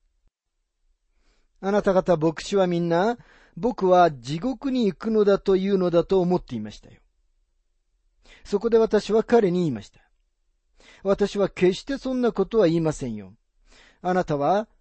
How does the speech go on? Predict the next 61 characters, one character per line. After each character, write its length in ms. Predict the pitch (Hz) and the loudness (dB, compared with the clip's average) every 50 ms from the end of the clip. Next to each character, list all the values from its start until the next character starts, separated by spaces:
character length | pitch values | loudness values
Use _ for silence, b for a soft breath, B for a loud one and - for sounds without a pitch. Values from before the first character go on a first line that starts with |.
| _ _ _ _ _ - | _ _ _ _ _ -6
イ 100 | 180 233 | -4 -2
エ 100 | 269 269 | -2 -4
ス・ 140 | - - | -4 -10
キ 140 | - - 208 | -10 -8 -6
リ 120 | 196 220 208 | -4 -4 -6
ス 120 | - - | -6 -6
ト 160 | _ 220 202 | _ 0 0
を 80 | 196 185 | 0 0
拒 220 | - - - 285 | -2 -6 -8 -6
否 180 | 247 - 254 208 | -6 -6 -8 -10
し 100 | - - | -8 -4
た 140 | - 180 165 | -4 -4 -2
こ 160 | - 170 160 | -2 -4 -4
と 160 | - 196 202 | -2 -2 -2
の 120 | 202 180 | 0 0
ゆ 220 | 151 156 170 175 190 | -2 -2 0 0 0
え 60 | 185 | 2
に 180 | 170 170 160 123 | 2 -2 -4 -6
地 160 | 107 123 156 | -8 -12 -8
獄 320 | 156 226 240 - - 220 | -6 -6 -6 -4 -4 -4
に 160 | 220 226 190 | -2 0 0
行 100 | 170 156 | -2 -2
く 140 | - - 160 | -4 -6 -6
ん 60 | 143 | -8
で 80 | 110 - | -8 -10
す 160 | - - - | -16 -18 -20
よ。」 80 | - _ _ _ _ _ _ _ _ _ _ _ _ _ _ _ _ _ _ _ _ _ _ b b b b b b | -20 _ _ _ _ _ _ _ _ _ _ _ _ _ _ _ _ _ _ _ _ _ _ b b b b b b
イ 80 | 175 175 | -8 -4
ス 120 | - 185 | -2 2
ラ 100 | 185 175 | 2 2
エ 20 | 165 | 2
ル 80 | 156 | 4
は 140 | 156 156 151 | 2 0 0
彼 200 | - 208 214 208 | 2 2 2 4
ら 140 | 175 165 156 | 4 2 2
が 300 | 147 156 151 143 127 - _ _ _ _ _ _ | 4 2 2 2 0 -4 _ _ _ _ _ _
売 260 | 139 131 170 196 233 233 | 0 2 2 2 2 0
春 240 | - 277 285 254 | -4 -8 -8 -8
婦 140 | 220 - 220 | -8 -6 -4
に 100 | 214 208 | -4 -2
な 120 | 208 220 220 | 0 0 -2
っ 40 | |
て 160 | - - 180 156 | -2 -2 -4 -4
し 180 | - - - | -4 -4 -4
ま 100 | 170 185 | -4 -4
っ 60 | 180 | -4
た 200 | - _ 180 165 | -2 _ -6 -4
か 100 | - 170 | -2 0
ら 100 | 165 165 | 0 0
裁 220 | 143 - - 143 147 | 0 0 -4 -6 -4
か 240 | 190 220 208 - 226 | -4 -2 -2 0 -2
れ 100 | - - | -2 0
た 140 | - 185 | -2 -4
の 140 | 180 170 165 | -4 -4 -2
で 80 | 151 180 | -2 2
は 100 | 185 185 | 2 2
あ 40 | 143 | 2
り 100 | 117 98 | 0 -4
ま 80 | 101 | -10
せ 160 | - - 110 | -18 -20 -20
ん。 60 | - | -20